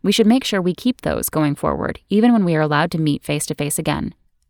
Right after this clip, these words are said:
The poster sessions, which take place in crowded halls with bright lights and loud conversations, can be particularly overwhelming for participants with autism. Ottawa, Canada-based Christine Jenkins,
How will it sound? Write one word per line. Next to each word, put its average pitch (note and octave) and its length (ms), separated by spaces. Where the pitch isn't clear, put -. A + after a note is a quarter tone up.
The A#3 100
poster B3 320
sessions, - 520
which F3 160
take E3+ 220
place E3 300
in D3+ 100
crowded D#3+ 360
halls D3 420
with D#3+ 180
bright D#3+ 260
lights D#3 300
and D3 100
loud D#3 220
conversations, D#3 800
can A3 140
be A3+ 80
particularly G#3 640
overwhelming D#3 500
for D3+ 120
participants D3+ 580
with D#3 80
autism. D3+ 480
Ottawa, B3 320
Canada-based D#3 680
Christine E3 360
Jenkins, E3+ 460